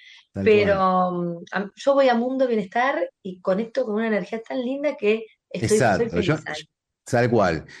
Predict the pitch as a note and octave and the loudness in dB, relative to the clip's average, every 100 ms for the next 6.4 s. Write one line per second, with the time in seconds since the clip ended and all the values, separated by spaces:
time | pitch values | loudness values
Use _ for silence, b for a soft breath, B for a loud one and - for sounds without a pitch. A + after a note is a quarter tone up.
0 | - C3+ D#3+ C#3+ C3 A#2 G2 G#2+ C3 B2 | -4 0 2 4 4 4 2 0 0 2
1 | C3 A#2+ A#2+ - A2 A2+ A#2 D3 F3 F3+ | 2 0 -2 -2 2 4 4 6 6 6
2 | D#3+ C3+ G#2 A2+ B2 B2+ B2 G2 - _ | 4 4 2 4 4 2 -2 -12 -16 _
3 | _ - G#2+ C#3+ C#3+ C3+ D#3+ D#3 B2+ A#2+ | _ -6 2 2 4 4 6 4 4 4
4 | C#3 A#2 A2 D3 D#3+ - A#2+ A#2+ G2 G2+ | 4 4 6 4 4 0 0 2 2 4
5 | A#2 D3 C#3+ C3+ G#2 G2 F#2 A2 A2 G#2 | 6 6 6 4 2 -2 0 0 0 -2
6 | G2 C3 D3 | 2 4 2